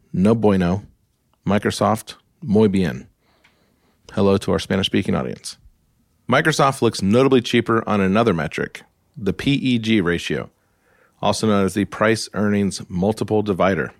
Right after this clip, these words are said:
You take price earnings and you divide that by the expected percentage of increase in earnings. And Microsoft's P E is one point seven and Apple's is two point two.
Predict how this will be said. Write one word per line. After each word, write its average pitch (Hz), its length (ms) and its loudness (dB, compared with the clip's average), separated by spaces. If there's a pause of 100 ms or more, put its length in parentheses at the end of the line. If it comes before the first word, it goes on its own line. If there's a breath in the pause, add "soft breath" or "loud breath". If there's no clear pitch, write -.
(720)
You 104 100 -6
take 101 280 -2
price 123 340 0
earnings 110 420 0
and 101 100 0
you 95 80 2
divide 98 400 0
that 95 240 0
by 95 140 -2
the 90 160 -2
expected 117 960 -4
percentage 104 600 -2
of 85 160 -6
increase 107 460 -2
in 117 100 -4
earnings. 73 480 -8 (1040)
And 82 140 -4
Microsoft's 117 840 -2 (180)
P 113 340 0
E - 60 -4
is 95 140 -4
one 107 240 -2
point - 260 -2
seven 107 540 -2 (720)
and 87 140 -6
Apple's 107 400 2
is 92 120 -6
two 131 200 0
point 123 340 -2
two. 104 240 0